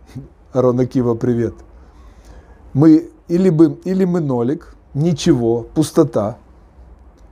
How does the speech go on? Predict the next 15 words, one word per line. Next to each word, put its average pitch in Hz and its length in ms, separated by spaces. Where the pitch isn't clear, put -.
или 202 180
мы 226 180
единица, 190 720
полнота, 135 720
значимость, 123 960
смысл, 139 720
цельность 135 520
существования. 113 920
И 131 160
Итро 170 320
выбирает 165 680
истину. 113 500
Итро 151 300
выбирает 151 540
смысл. 160 500